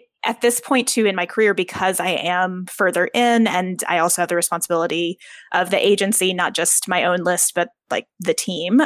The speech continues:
Um, for me to jump in, I have to have a pretty strong sense that, like, it really should be me.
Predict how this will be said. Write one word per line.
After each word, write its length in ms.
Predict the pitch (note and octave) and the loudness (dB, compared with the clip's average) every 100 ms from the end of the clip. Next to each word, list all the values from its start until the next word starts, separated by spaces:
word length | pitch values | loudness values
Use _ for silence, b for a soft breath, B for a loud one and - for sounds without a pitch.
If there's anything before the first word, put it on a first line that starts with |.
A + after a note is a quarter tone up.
| - | 2
Um, 540 | G#3 F#3+ E3+ D#3 D#3+ - _ _ _ _ _ - | 0 2 0 -2 -10 -14 _ _ _ _ _ -10
for 160 | - G#3+ | 0 2
me 140 | A3 | 4
to 100 | A#3 | 4
jump 320 | A#3 B3+ A3+ - | 2 2 0 0
in, 300 | F#3 F#3+ F3+ | 2 2 2
I 120 | E3 | 0
have 120 | F#3+ - | -2 -2
to 60 | |
have 100 | A#3 | -2
a 80 | G#3+ | -4
pretty 640 | - - - F#3+ F#3 G3 | -4 -6 -4 0 0 0
strong 320 | A3 A3 G3+ A3 | 0 0 0 0
sense 320 | - E3 - | -2 -2 -2
that, 180 | F3+ D#3+ | -4 -4
like, 360 | D#3+ D3+ - B B B B - | -4 -4 -6 B B B B -2
it 160 | G#3+ F#3+ | 0 2
really 240 | F#3+ F#3 | 2 2
should 240 | - F#3+ | 0 -2
be 140 | F#3+ F3+ | -4 -6
me. 380 | E3 F#3 E4 | -2 0 -2